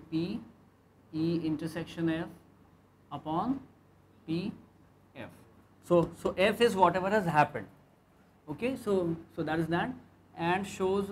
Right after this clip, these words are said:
a number greater than four. So E is, E is probability of getting a number greater than four such that something has happened. What has happened is a number greater than four. So probability of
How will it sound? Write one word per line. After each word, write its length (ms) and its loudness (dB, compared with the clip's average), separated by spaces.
a 160 0
number 320 4
greater 320 8
than 220 8
four. 220 -6
So 220 -4
E 280 2
is, 280 6
E 260 0
is 120 -2
probability 680 4
of 160 2
getting 260 2
a 40 -2
number 340 0
greater 240 4
than 200 2
four 400 2
such 240 2
that 260 4
something 300 0
has 120 0
happened. 380 2
What 140 4
has 120 0
happened 300 2
is 140 0
a 60 2
number 280 4
greater 220 0
than 180 2
four. 240 0
So 200 2
probability 880 2
of 320 -4